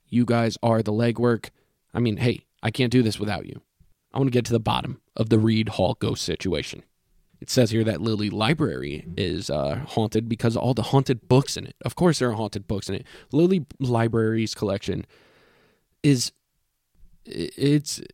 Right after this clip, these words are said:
it's astounding that it's sitting in Indiana. Some of the rarest books, and you know, like, some of those rare books have to have some pages with some rare, rare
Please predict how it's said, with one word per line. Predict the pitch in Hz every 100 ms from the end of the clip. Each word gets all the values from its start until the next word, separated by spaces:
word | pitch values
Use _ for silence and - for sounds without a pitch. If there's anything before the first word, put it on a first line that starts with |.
| - -
it's | - 143
astounding | - - 117 117 107
that | 104 107
it's | 107
sitting | 117 107 101
in | 101
Indiana. | 104 101 104 73 64 _ _ _ _ _ _ _
Some | - - 147
of | 139
the | 127
rarest | 110 113 123 123 120 -
books, | 117 117 -
and | 113 117
you | 123
know, | 123 117
like, | 113 113 -
some | - 139 139
of | 123
those | 131 127
rare | 113 123 120
books | 113 123 -
have | 113 123 -
to | 113
have | 120 117 113
some | 110
pages | - 117 117 110
with | 107 107
some | 98 98 104
rare, | 110 117 120 123
rare | 117 110 117 117 113